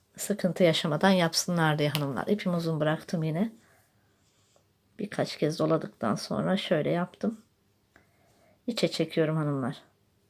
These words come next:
Ben bayağı bir içe çekiyorum hanımlar. Şöyle geniş bir, bir buçuk santim kadar. Bu şekilde, e, tığımı sabitliyorum. Öyle çekiyorum hanımlar. Şöyle yakın çekmiyorum. Birden ip atar. Müşteriye gider.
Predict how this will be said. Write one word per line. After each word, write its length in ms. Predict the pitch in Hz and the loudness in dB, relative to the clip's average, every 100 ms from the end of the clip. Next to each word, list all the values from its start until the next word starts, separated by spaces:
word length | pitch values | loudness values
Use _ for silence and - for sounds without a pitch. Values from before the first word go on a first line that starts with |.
| _ _ _ _ - - - - - _ | _ _ _ _ -20 -20 -20 -20 -20 _
Ben 200 | 277 285 | 10 12
bayağı 320 | 277 285 208 170 | 12 12 12 10
bir 100 | - | 4
içe 200 | - 196 | 2 2
çekiyorum 440 | 180 170 185 185 | 2 4 6 6
hanımlar. 240 | 185 160 | 4 2
Şöyle 240 | 160 196 190 | 4 6 6
geniş 500 | 190 190 180 - - _ | 8 6 6 0 -4 _
bir, 180 | 226 208 | 2 6
bir 140 | 226 | 6
buçuk 280 | 196 - - | 4 -2 -4
santim 440 | - 175 170 165 170 | 2 2 2 -2 -2
kadar. 440 | 180 156 147 - _ _ - - - _ _ _ _ - | 2 2 0 -4 _ _ -20 -20 -20 _ _ _ _ 0
Bu 60 | |
şekilde, 540 | 208 170 - 143 151 151 - _ _ _ _ - | 4 4 4 2 2 2 -6 _ _ _ _ 2
e, 260 | 175 160 | 4 4
tığımı 300 | - 202 185 | 6 6 6
sabitliyorum. 840 | - 190 180 196 - 240 262 311 - 247 | 4 8 8 6 4 6 6 4 2 8
Öyle 260 | 226 175 | 8 8
çekiyorum 440 | - 170 - 165 170 | 4 2 4 4 4
hanımlar. 340 | 160 160 160 | 4 4 2
Şöyle 280 | - 202 208 | 6 8 8
yakın 400 | 226 269 240 - - | 6 4 0 -4 4
çekmiyorum. 680 | 269 254 190 180 220 240 - - - | 6 6 6 8 8 4 -4 -12 -8
Birden 480 | - 214 202 202 185 | 0 2 6 6 6
ip 260 | 202 - | 0 2
atar. 400 | 202 196 185 - - _ - - - - - _ _ | 4 6 4 2 -10 _ -20 -20 -20 -20 -20 _ _
Müşteriye 460 | 214 - 202 190 175 | -2 2 6 8 8
gider. 340 | 165 170 185 | 8 6 6